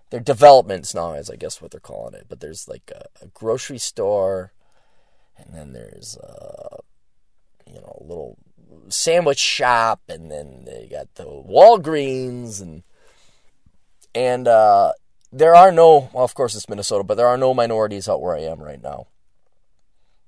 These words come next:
Um, and the houses are just all perfect and picturesque.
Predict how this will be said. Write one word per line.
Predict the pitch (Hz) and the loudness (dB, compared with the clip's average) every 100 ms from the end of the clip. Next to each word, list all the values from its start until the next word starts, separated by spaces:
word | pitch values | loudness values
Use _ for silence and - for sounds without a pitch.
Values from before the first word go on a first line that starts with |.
| _ - | _ -18
Um, | 64 60 50 - - _ _ _ _ _ _ _ _ _ _ _ | -14 -14 -16 -18 -20 _ _ _ _ _ _ _ _ _ _ _
and | 120 107 | -16 -14
the | 98 | -14
houses | - 139 165 156 156 | -10 -8 -6 -8 -14
are | 110 | -16
just | - 92 - _ | -16 -20 -20 _
all | 180 240 240 - _ _ | -20 -18 -18 -20 _ _
perfect | - 247 - 240 - | -16 -14 -14 -16 -18
and | 135 - - | -20 -20 -20
picturesque. | - - - 240 208 233 233 220 - - - | -20 -16 -8 -4 2 2 2 -2 -14 -20 -20